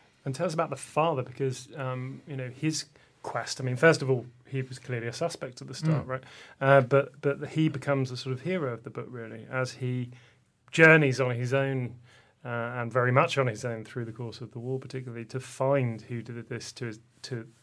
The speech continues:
Speaker 1: to his daughter and to bring them to justice.
Speaker 2: Well, again, you know, it's a cliche, but her father, uh, was that sort of upper-class English father who comes over as a very cold man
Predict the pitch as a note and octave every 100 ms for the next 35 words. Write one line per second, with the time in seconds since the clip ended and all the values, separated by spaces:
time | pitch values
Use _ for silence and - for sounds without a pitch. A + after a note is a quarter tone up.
0 | _ _ _ _ _ - _ - C3 A#2
1 | B2+ C#3 C3+ A#2+ A2+ B2 C3+ B2 A#2 B2+
2 | C3+ C#3+ - - C3+ - - - - D#3+
3 | D#3+ D#3+ F#3 F#3 D#3+ C#3 D#3+ C#3+ D#3 D#3
4 | D3 C3 C#3 D3 C3 C#3+ C#3+ C3 B2+ A#2+
5 | C#3 D#3+ - C#3 B2 A#2+ - B2 A2+ B2
6 | A#2 - - A#2 A#2+ B2+ B2+ A#2 B2+ A#2+
7 | A2+ - A#2 G#2+ A2 C#3 C3 B2+ C3 A#2+
8 | B2 A#2 B2 A#2 A#2+ C3 - C3 C3+ C3
9 | C3+ D3+ -